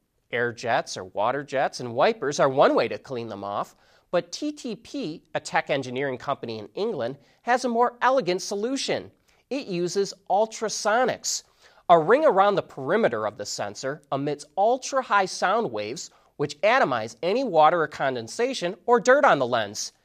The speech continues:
T T P is working with Texas Instruments to develop the system, which uses very little power and could be run continuously in bad weather. T T P is even exploring whether it could be used on windshields,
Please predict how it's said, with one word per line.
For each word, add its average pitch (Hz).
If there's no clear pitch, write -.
T 214
T 175
P 214
is 127
working 147
with 110
Texas -
Instruments 135
to 127
develop 165
the 117
system, 175
which -
uses 220
very 185
little 196
power 185
and 147
could 302
be 143
run 139
continuously 160
in 165
bad 135
weather. 185
T 185
T 156
P 160
is 120
even 214
exploring 127
whether 139
it 117
could 135
be 135
used 131
on 110
windshields, 131